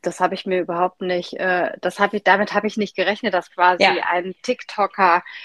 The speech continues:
Speaker 1: äh, so reflektiert und wertschätzendes
Speaker 2: Ja.
Speaker 1: Feedback geben kann.
Speaker 2: Ja.
Speaker 1: Ähm, oder auch, äh, Schüler und Schülerinnen hinterher sagen, äh, "Mann, das war mein Jahreshighlight, was wir hier erlebt haben", weil
Speaker 2: Ja.
Speaker 1: das vieles auch über das Thema Aufklärung in den richtigen Ra-,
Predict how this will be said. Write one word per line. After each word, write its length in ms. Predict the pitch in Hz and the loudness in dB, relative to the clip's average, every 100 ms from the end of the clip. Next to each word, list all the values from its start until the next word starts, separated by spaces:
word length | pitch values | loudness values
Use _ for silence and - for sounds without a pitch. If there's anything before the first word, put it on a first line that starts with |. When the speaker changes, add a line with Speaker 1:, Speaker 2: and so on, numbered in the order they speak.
| - - | -18 -4
Speaker 1:
äh, 220 | 196 196 | 2 2
so 140 | 202 | 4
reflektiert 840 | 226 220 208 208 190 - 226 233 220 | 4 2 0 -2 -4 -4 2 2 2
und 180 | 185 185 | -4 0
wertschätzendes 720 | 185 196 - 180 - 180 165 | 0 0 4 4 4 -2 -8
Speaker 2:
Ja. 40 | |
Speaker 1:
Feedback 380 | - 285 - 165 | -6 -4 -2 -4
geben 320 | - 170 175 | -4 -6 -6
kann. 440 | 160 185 175 190 214 - - - | -8 -4 -2 -4 -8 -12 -18 4
Speaker 2:
Ja. 200 | 196 180 208 196 | 4 6 4 4
Speaker 1:
Ähm, 140 | 202 - | 4 2
oder 480 | 226 220 208 139 190 | 4 4 4 4 4
auch, 220 | 208 - | 2 -2
äh, 280 | - 202 196 | -6 -2 0
Schüler 460 | - 277 277 214 | 0 2 2 2
und 140 | 170 190 | 0 -4
Schülerinnen 540 | - 262 196 170 180 | -6 -4 -2 -4 -6
hinterher 460 | 190 180 180 185 185 | -6 -4 -4 -2 -4
sagen, 520 | 180 175 180 190 196 - - _ _ | 0 0 0 -4 -14 -18 -20 _ _
äh, 140 | 202 202 | -4 -2
"Mann, 240 | 196 208 | 0 0
das 180 | 202 - | 0 -2
war 100 | 190 | -4
mein 320 | 190 190 196 | 0 -2 -2
Jahreshighlight, 880 | 185 190 247 220 - 180 170 170 170 | 0 2 2 0 -2 -2 0 0 0
was 220 | 170 170 - | -2 -4 -4
wir 80 | |
hier 220 | 180 202 170 | -6 -4 -4
erlebt 460 | 180 180 185 - | -2 -4 -6 -8
haben", 560 | 202 180 180 196 208 208 | -2 2 0 -2 -8 -8
weil 580 | - 185 196 202 190 190 - | 0 4 8 6 4 0 -4
Speaker 2:
Ja. 60 | - | 0
Speaker 1:
das 220 | 196 190 | 0 0
vieles 420 | - 233 233 214 - | -10 -6 -4 -6 -2
auch 360 | 190 202 196 - | 2 2 0 -6
über 300 | 220 202 196 | -8 -4 -4
das 160 | 185 | -6
Thema 360 | - 202 196 151 | -6 -4 -2 0
Aufklärung 640 | 180 - - 208 190 190 196 | -2 -2 -4 -2 -2 -6 -8
in 160 | 190 | -10
den 140 | 190 185 | -8 -4
richtigen 420 | 196 - 202 185 | -6 -2 -4 -2
Ra-, 240 | 175 196 | 0 0